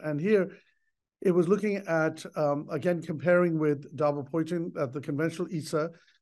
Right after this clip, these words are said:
The dose was two to forty-eight milligrams, um, given three times a week, uh, week. So it's very similar to how you would administer it in stable dialysis patients. And again, hemoglobin was looked at,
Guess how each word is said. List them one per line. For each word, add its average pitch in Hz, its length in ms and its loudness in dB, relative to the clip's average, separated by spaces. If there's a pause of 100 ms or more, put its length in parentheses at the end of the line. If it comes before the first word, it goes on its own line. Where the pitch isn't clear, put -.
The 180 80 -2
dose 170 260 0
was 160 160 -4
two 208 200 -6
to 190 80 2
forty-eight 170 380 2
milligrams, 156 600 0 (840)
um, 156 480 0 (160)
given 170 260 2
three 240 240 0
times 185 280 2
a 160 40 0
week, 151 400 -4
uh, 151 140 2 (120)
week. 156 440 -6 (100)
So 156 380 -2 (120)
it's - 120 -20
very 180 180 0
similar 180 300 2
to 156 80 2
how 165 120 2
you 165 140 4
would 156 120 0
administer 160 480 -2
it 143 80 -2
in 135 100 -6
stable 147 280 -4
dialysis 180 460 -4
patients. 143 460 -6 (1040)
And 180 140 4
again, 202 260 4
hemoglobin 180 800 0
was 151 260 -2
looked 165 240 -4
at, 156 280 0